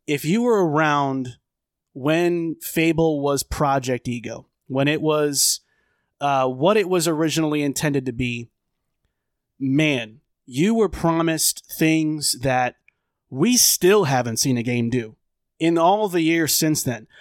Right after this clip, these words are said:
I'm talking about examples like being able to, um, cut an N P C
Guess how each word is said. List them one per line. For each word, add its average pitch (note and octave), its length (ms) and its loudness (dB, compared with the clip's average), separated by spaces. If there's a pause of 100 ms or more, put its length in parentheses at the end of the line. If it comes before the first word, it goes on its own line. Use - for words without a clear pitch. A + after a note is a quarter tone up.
(280)
I'm A#3+ 220 4
talking G3 440 0
about D3+ 300 2
examples C#3+ 640 -2
like B2+ 380 -4 (460)
being B3 340 4
able G3+ 400 2
to, D#3+ 560 2
um, C#3 420 0 (120)
cut - 340 -2 (400)
an E3+ 120 2
N F#3+ 160 2
P G3 200 0
C B2 540 0